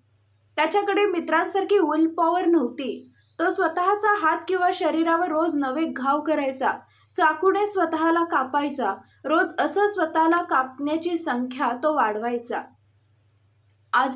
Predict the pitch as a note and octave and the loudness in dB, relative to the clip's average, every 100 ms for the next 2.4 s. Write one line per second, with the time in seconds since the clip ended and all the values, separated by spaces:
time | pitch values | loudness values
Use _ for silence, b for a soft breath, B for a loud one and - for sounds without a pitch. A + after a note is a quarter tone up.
0 | - C#4+ F#4+ E4+ D#4 D4 D4+ C4 C4+ A3+ | -4 -2 0 0 0 2 0 -2 -4 -2
1 | B3+ B3+ B3+ C#4+ - A#3+ G3+ G#3 B3+ B3+ | 0 0 2 -2 0 0 0 -4 -6 -6
2 | - B3 G#3 | -6 -6 -6